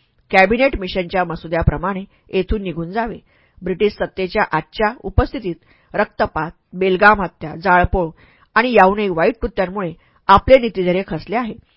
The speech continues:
ही सत्ता निघून गेल्यानंतर हिंदुस्थान एक ठेवायचा की त्याचे दोन वा अधिक भागात विभाजन करायचे,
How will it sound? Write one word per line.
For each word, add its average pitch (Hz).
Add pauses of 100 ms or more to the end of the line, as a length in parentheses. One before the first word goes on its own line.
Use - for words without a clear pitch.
(360)
ही 311
सत्ता 254
निघून 196
गेल्यानंतर 175
हिंदुस्थान 185 (120)
एक 214
ठेवायचा 190 (360)
की 175
त्याचे 180
दोन 180
वा 214
अधिक 190
भागात 202
विभाजन 180
करायचे, 175